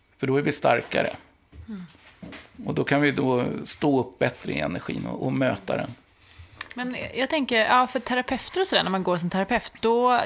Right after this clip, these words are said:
Speaker 2: kan det ju oftast bli att man blir väldigt bra hjälpt.
Speaker 1: Absolut.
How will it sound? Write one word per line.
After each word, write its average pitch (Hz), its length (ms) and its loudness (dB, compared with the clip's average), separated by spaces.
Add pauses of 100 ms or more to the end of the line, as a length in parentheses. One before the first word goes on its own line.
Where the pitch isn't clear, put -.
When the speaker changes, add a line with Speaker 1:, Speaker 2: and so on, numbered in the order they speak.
Speaker 2:
kan 202 220 0
det 214 60 -2
ju 262 40 2
oftast - 360 -6
bli 175 400 -8
att - 80 -8
man 165 120 -4
blir 170 120 -6
väldigt 160 200 -4
bra - 120 -4
hjälpt. - 380 -4 (480)
Speaker 1:
Absolut. 143 440 0